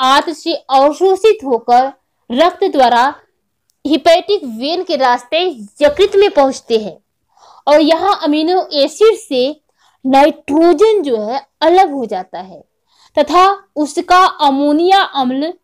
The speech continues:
यूरिया में बदल जाता है। अंत में किडनी रक्त से यूरिया लेकर के, रक्त को छान करके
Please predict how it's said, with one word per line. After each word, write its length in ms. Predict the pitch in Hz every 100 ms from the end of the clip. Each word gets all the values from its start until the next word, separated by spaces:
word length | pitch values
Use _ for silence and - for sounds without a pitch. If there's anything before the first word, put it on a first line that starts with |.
| _
यूरिया 760 | 254 254 247 285 330 339 392 392
में 140 | 392
बदल 260 | 269 220 208
जाता 300 | 202 185 175
है। 220 | 185 180 202 _ _ _ _ _ _ _ _ _ _ _ _ - _
अंत 280 | 311 403 403 427
में 240 | 403 403 -
किडनी 540 | 294 285 320 349 349 415 _ _ _ 233
रक्त 360 | 247 330 -
से 240 | 392 - 381
यूरिया 760 | 330 220 226 247 302 359 370
लेकर 400 | 349 247 240 214
के, 240 | 208 262 359 - _ _ _ _ _ _ _ _ _ _ 247
रक्त 240 | 262 269
को 460 | 269 320 370 480 - _ _ _ _
छान 420 | - 269 269 370 -
करके 500 | 262 233 - 294